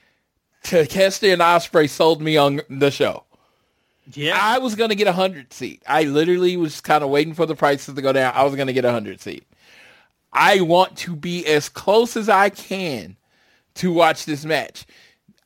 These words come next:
Speaker 1: I honestly couldn't even say I knew who Takos-, uh, Tako-, uh, K-,
Speaker 2: Takeshita.
Speaker 1: Takeshita was,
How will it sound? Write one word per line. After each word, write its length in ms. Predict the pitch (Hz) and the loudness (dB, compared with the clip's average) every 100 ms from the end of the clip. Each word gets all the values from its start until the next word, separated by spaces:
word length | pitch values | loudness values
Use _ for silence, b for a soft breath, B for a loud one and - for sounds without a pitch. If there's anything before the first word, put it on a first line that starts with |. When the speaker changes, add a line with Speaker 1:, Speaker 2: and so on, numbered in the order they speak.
| - | 0
Speaker 1:
I 300 | 214 269 - - | 2 2 -2 -4
honestly 500 | 175 208 247 233 233 | 0 2 0 -4 -6
couldn't 220 | 220 226 220 | -4 -4 -4
even 120 | 208 | -6
say 180 | - 190 | 0 2
I 80 | |
knew 280 | 185 190 196 - - | 2 -2 -6 -12 -12
who 200 | 202 190 | -8 -8
Takos-, 540 | 165 - 190 185 175 - | -12 -6 -2 -2 -4 -4
uh, 320 | 147 143 143 _ _ - | 0 0 -2 _ _ -20
Tako-, 340 | 156 180 180 | -4 -2 0
uh, 300 | 143 123 110 98 _ _ - | -2 -2 -4 -10 _ _ -20
K-, 120 | 156 | -20
Speaker 2:
Takeshita. 280 | - 170 - | -8 -8 0
Speaker 1:
Takeshita 520 | 127 202 147 185 175 | 0 2 0 0 0
was, 380 | 175 165 139 | 0 0 -2